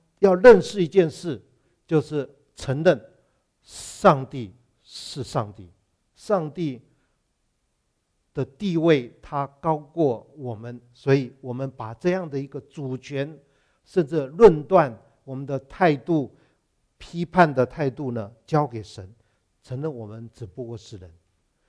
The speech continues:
我们承认自己是人，我们不是神。然后第二个，我们承认我们人都有不完美的地方，我们不能掌控的，其中也包括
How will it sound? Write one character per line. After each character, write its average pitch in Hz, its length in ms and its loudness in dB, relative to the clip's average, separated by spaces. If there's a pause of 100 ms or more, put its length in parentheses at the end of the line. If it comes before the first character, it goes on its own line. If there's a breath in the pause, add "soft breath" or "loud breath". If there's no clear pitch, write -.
(280)
我 139 100 -8
们 160 160 -2
承 170 220 4
认 214 160 6
自 254 160 -8
己 160 160 -4
是 233 200 0
人， 151 300 4 (280)
我 139 120 -6
们 143 80 -6
不 143 180 -6
是 160 200 0
神。 113 340 -8 (440)
然 135 120 -12
后 156 60 -10
第 208 240 0
二 190 60 4
个， 160 240 -4
我 151 100 -12
们 170 160 -8
承 170 280 -2
认 208 280 2
我 139 80 -10
们 147 220 -6
人 135 340 -2 (420)
都 165 160 6
有 143 120 0
不 135 200 -2
完 113 160 -2
美 110 180 -14
的 107 120 -18
地 107 180 -18
方， 98 220 -20 (520)
我 151 100 -4
们 185 80 -4
不 240 120 10
能 185 160 8
掌 151 280 4
控 170 260 0
的， 120 180 -2 (480)
其 143 220 -6
中 175 240 0
也 151 100 -2
包 160 240 -2
括 170 300 -8